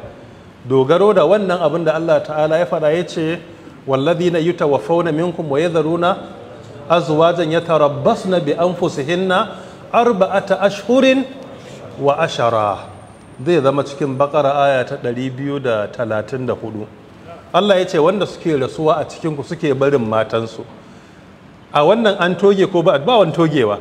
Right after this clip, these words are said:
Aka ce ka wanda suke barin mata, ita iyalinsa ne ko ba iyalinsa ba? Iyalinsa ne. Za su yi jinkiri na yin iddar rasuwar mai gida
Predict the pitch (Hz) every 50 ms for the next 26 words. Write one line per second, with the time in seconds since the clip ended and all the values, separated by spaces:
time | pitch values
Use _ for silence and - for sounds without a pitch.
0 | - - 220 233 220 196 - 294 - 180 190 190 185 - - - 170 151 151 156
1 | 156 143 120 117 117 110 107 - 127 117 - - - - 214 214 - 262 - 202
2 | 196 202 196 190 - - 156 156 151 - 185 165 165 156 139 139 143 139 139 131
3 | 110 123 113 117 117 110 113 - - - - - - - - 214 214 226 240 233
4 | 208 185 143 - - 113 110 113 - - - - - - - - - - - -
5 | - - - - 123 123 156 196 240 247 - - 190 190 196 170 147 170 165 139
6 | 135 127 - - 185 185 185 175 175 175 175 175 180 185 208 220 196 160 - -
7 | 180 196 196 165 160 151 175 160 147 131 127 131 120 - - 170 175 175 180 185
8 | 175 147 127 127 156 170 160 170 160 165 165